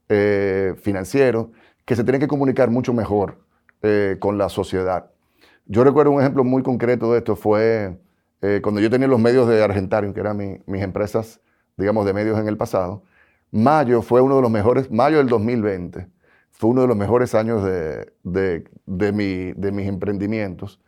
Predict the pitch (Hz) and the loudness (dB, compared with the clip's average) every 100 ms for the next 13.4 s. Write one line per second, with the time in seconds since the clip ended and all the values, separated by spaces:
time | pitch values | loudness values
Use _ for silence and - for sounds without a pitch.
0 | _ _ _ _ 117 123 120 120 139 143 | _ _ _ _ 0 2 2 2 2 4
1 | 131 117 131 110 98 101 - 104 104 104 | 4 2 2 0 -2 -4 -4 -2 -2 -2
2 | 95 95 117 113 110 104 95 95 98 98 | -6 -4 0 0 0 -6 -6 -4 -4 -4
3 | 95 - 113 113 104 101 101 95 90 127 | -6 -2 -2 0 -2 -4 -2 -4 -2 0
4 | 123 104 - _ _ _ _ _ 107 107 | 0 -6 -14 _ _ _ _ _ -2 0
5 | 101 90 117 113 113 120 104 98 98 107 | -2 0 0 2 2 2 0 -2 2 2
6 | 113 107 117 127 117 - - _ _ _ | 2 -2 -2 -2 -2 -4 -8 _ _ _
7 | 101 98 95 87 92 113 104 101 113 135 | -2 0 0 -2 -2 -2 -2 -2 0 0
8 | 135 117 123 135 123 113 104 101 - 135 | 0 2 0 0 -2 -2 -4 -6 -4 -6
9 | 98 _ _ _ _ _ _ _ _ 113 | -6 _ _ _ _ _ _ _ _ 0
10 | 117 117 - 123 123 127 120 117 143 156 | 4 4 2 0 2 2 0 0 0 2
11 | 143 135 135 123 107 101 98 104 110 104 | 2 2 4 2 0 -2 -4 -4 -2 -2
12 | 107 101 98 92 117 - _ 104 123 - | -4 -6 -6 -4 -2 -4 _ -4 -4 -4
13 | 76 76 - - | -12 -12 -16 -20